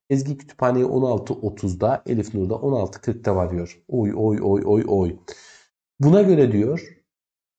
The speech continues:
Elif Nur daha fazla yol almıştır. Şimdi biri X'de İlkan Kütüphanesi'ne gidecek. Bu iki arkadaş. Biri buradan gidecek sanırım. Biri de buradan gidecek, değil mi? Öyle diyordu yanlış hatırlamıyorsam. Hangisi? Elif Nur,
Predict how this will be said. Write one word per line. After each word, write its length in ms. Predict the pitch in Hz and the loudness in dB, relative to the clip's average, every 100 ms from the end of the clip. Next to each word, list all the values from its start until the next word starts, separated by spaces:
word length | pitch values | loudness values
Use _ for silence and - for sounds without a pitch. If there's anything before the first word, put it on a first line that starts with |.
| - | 0
Elif 340 | 165 214 - | 2 2 2
Nur 360 | 196 208 185 - | 2 2 0 0
daha 240 | 175 202 | 2 2
fazla 340 | 196 160 160 185 | 2 2 4 4
yol 180 | 170 | 4
almıştır. 440 | 151 104 90 - 90 | 4 2 -2 -6 -10
Şimdi 540 | - 165 160 139 131 | -4 -2 0 -2 0
biri 480 | 170 214 190 196 190 | 2 4 2 2 -6
X'de 320 | - - 208 196 | -8 -2 0 0
İlkan 320 | 170 170 165 | 2 0 -2
Kütüphanesi'ne 580 | - - 147 143 - 135 | -8 -2 0 0 0 0
gidecek. 400 | 95 101 165 - | 0 -4 -8 -8
Bu 220 | 147 151 | -2 -2
iki 180 | 127 120 | 0 0
arkadaş. 480 | 98 - 120 - 180 | 0 -4 -8 -6 -2
Biri 240 | 190 170 | 0 2
buradan 340 | 131 117 135 | 2 4 2
gidecek 380 | 113 90 85 85 | 2 0 -2 -4
sanırım. 380 | - 87 87 160 | -4 -6 -6 -10
Biri 540 | 165 135 127 180 127 95 | -12 -10 -2 2 2 0
de 220 | 156 - - | -4 -8 -4
buradan 380 | 135 123 113 95 | 0 2 0 0
gidecek, 520 | 87 82 82 - - | -4 -6 -8 -8 -4
değil 120 | 190 | -4
mi? 100 | 95 - _ _ _ _ _ _ _ _ _ _ _ - | -4 -8 _ _ _ _ _ _ _ _ _ _ _ 0
Öyle 260 | 117 110 92 | 4 4 4
diyordu 220 | 92 90 | 0 0
yanlış 280 | 87 90 87 | -2 -4 -8
hatırlamıyorsam. 640 | 85 90 90 90 - 95 - _ _ _ _ - | -6 -6 -6 -10 -12 -16 -20 _ _ _ _ 0
Hangisi? 680 | 160 151 117 139 180 - - _ _ - | 4 4 2 -2 -4 -8 -20 _ _ 2
Elif 340 | 135 147 147 | 4 4 0
Nur, 140 | 101 | -2